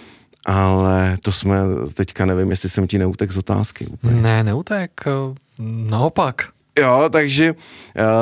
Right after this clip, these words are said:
Speaker 1: když jsme u těch hodnot, najednou zjistí, že čím déle to děláš, ono to vždycky není příjemné, jo. Ono vlastně jako musíš přijmout nějaké věci. My, když jsme, eh, třeba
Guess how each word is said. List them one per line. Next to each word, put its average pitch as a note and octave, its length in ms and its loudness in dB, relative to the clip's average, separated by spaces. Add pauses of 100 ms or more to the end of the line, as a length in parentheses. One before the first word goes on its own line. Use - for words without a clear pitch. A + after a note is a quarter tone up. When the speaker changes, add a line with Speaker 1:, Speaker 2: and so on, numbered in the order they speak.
(320)
Speaker 1:
když G#2+ 260 -2
jsme C3+ 200 0
u A2+ 100 -4
těch C#3 180 2
hodnot, G#2 460 0
najednou G#2+ 380 0
zjistí, G#2 420 -4
že - 140 -8
čím B2 360 0
déle A#2+ 320 0
to A#2+ 120 -2
děláš, G#2 540 -2 (420)
ono A2+ 140 0
to B2 60 4
vždycky G#2+ 360 0
není A2+ 220 4
příjemné, E2+ 680 -2
jo. D2+ 80 -6
Ono F#2+ 380 0
vlastně G2 300 -2
jako G2+ 160 -2
musíš G2+ 340 -2
přijmout F2 520 -4 (140)
nějaké G2 360 -2
věci. F2 280 -4
My, F#2+ 100 -2
když F2 160 -6
jsme, G2+ 240 -2 (360)
eh, - 40 -8 (540)
třeba - 440 -6